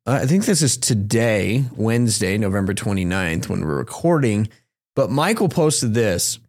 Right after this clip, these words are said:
He says, "Hey, do you guys remember the time T G C's Brett McCracken recommended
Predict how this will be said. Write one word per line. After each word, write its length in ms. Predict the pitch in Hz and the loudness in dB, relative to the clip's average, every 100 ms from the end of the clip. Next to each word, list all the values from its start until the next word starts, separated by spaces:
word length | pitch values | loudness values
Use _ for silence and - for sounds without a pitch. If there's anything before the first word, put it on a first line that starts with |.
| _ _ _ _ _ - | _ _ _ _ _ -2
He 100 | 190 | 0
says, 260 | 196 170 | 2 0
"Hey, 340 | 180 226 170 113 | 0 0 0 0
do 220 | 123 123 | 0 2
you 100 | 196 | 4
guys 260 | 196 196 185 | 2 2 2
remember 280 | 175 156 | 2 2
the 100 | 170 | 2
time 400 | 131 127 131 147 | 2 2 2 2
T 180 | 147 156 | 2 2
G 180 | 143 139 | 2 2
C's 340 | 123 139 127 | 2 2 2
Brett 240 | 117 120 120 | 2 0 0
McCracken 1080 | 117 101 - _ - 147 151 165 107 101 110 | -4 -4 -10 _ -4 0 0 0 0 2 2
recommended 520 | 139 165 139 123 | 2 2 4 2